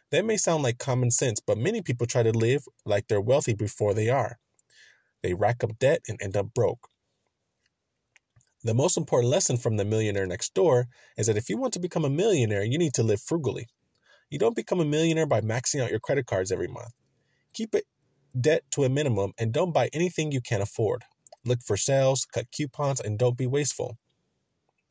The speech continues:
The more money you save by living frugally, the more money you will have available to invest. The wealthiest one percent of Americans put three-quarters of their savings into investment assets, according to C N B C,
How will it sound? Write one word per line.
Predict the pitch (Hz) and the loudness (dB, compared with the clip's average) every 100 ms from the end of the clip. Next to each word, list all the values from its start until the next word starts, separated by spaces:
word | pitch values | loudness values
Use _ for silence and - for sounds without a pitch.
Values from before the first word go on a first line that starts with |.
| _ _ _ _ _ _ _ _ | _ _ _ _ _ _ _ _
The | 120 | -2
more | 123 190 | 2 2
money | 220 202 175 | 2 2 2
you | |
save | 156 165 160 | 2 2 2
by | 139 | 2
living | 113 123 107 | 4 2 0
frugally, | - - 214 113 95 151 - - _ | -2 0 2 2 0 -4 -12 -20 _
the | - | -4
more | 127 131 151 | 0 2 2
money | 180 139 120 120 - | 2 2 2 0 -2
you | 120 120 | 0 2
will | 117 | 2
have | 113 107 - | 2 -2 -4
available | 104 98 98 107 | -4 -2 -2 -2
to | 110 117 | -2 -2
invest. | 117 135 - - - _ _ _ _ _ _ _ _ - | 0 -2 -2 -6 -8 _ _ _ _ _ _ _ _ 0
The | 117 | 2
wealthiest | 147 220 165 127 | 4 4 2 2
one | 143 | 0
percent | 165 139 127 | 0 0 0
of | 110 | 0
Americans | 107 135 180 - 113 | 0 2 0 0 -2
put | - 110 | -2 -4
three-quarters | - 165 220 - 208 180 | -2 -4 -2 0 2 4
of | 123 | 2
their | 107 | 2
savings | - 101 101 104 | 0 0 -2 -4
into | 104 117 | -2 -2
investment | 101 101 - 120 - | 0 -2 -2 -4 -4
assets, | 139 - 98 - | -2 -2 -2 -4
according | 98 - 107 104 | -6 -4 -2 -2
to | - | -2
C | - 104 | -2 -2
N | 104 | -4
B | 113 | -4
C, | - 151 113 | -2 -4 -4